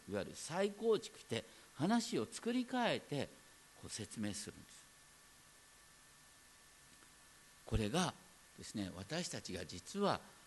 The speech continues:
あの、自分の人生を見るっていうことの見方なんです。私たちは、あのね、こう、クリスチャンとして生きるってこ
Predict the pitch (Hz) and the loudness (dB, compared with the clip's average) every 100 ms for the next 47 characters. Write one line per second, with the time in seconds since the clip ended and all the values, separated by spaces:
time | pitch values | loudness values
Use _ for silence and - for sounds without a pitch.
0 | - - 92 85 82 101 104 151 190 180 | -18 -8 -6 -4 -6 -6 -4 -2 -4 -2
1 | 208 233 - 190 110 87 95 165 220 - | -2 0 2 2 2 2 2 2 2 -2
2 | 151 104 90 87 - 80 123 - - - | 0 0 -2 -8 -10 -4 0 0 -2 -16
3 | - - 95 139 135 151 143 131 85 - | -14 -8 -6 -4 -4 -4 -4 -8 -10 -16
4 | - - - - - - - - - - | -18 -20 -20 -20 -20 -20 -20 -20 -20 -20
5 | - - - 117 170 175 120 - 95 110 | -20 -20 -12 -2 0 0 -4 -4 -2 0
6 | 113 - - - - - 92 90 85 92 | 0 -2 -16 -20 -20 -16 -10 -8 -8 -6
7 | 143 254 - - - - - 85 - 87 | -8 -8 -18 -20 -20 -20 -10 -8 -6 -10
8 | 90 - - - - - - - 104 - | -16 -20 -20 -20 -20 -20 -18 -16 -14 -4
9 | 160 233 - 175 110 98 - 95 90 - | 2 2 2 2 2 0 -2 -4 -4 -2
10 | 170 - 104 - | -2 -2 -8 -8